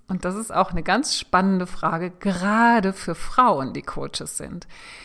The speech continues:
wir stellen uns ganz, ganz, ganz, ganz schnell selbst in Frage, wenn im Außen etwas nicht funktioniert. Wenn im Außen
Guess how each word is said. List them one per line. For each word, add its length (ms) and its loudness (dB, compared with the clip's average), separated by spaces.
wir 100 -2
stellen 420 2
uns 220 -2
ganz, 320 -2
ganz, 280 -2
ganz, 260 -4
ganz 260 -8
schnell 360 -10
selbst 680 0
in 140 -2
Frage, 640 -4
wenn 340 2
im 220 -4
Außen 420 4
etwas 380 -6
nicht 180 -8
funktioniert. 800 -10
Wenn 120 0
im 140 0
Außen 720 2